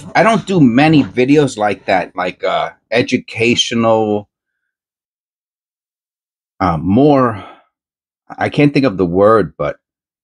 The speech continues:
videos that are, like, uh, <clears throat> staged, staged videos.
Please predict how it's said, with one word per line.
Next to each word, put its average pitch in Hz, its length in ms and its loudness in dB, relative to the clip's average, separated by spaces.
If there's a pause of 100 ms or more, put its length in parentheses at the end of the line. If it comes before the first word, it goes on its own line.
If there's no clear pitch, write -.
(120)
videos 123 840 2
that 98 180 0
are, 90 160 -2
like, 87 340 -6
uh, 80 360 -6 (360)
<clears throat> 151 40 4 (580)
staged, 123 800 -2 (500)
staged - 460 -2
videos. 85 480 -6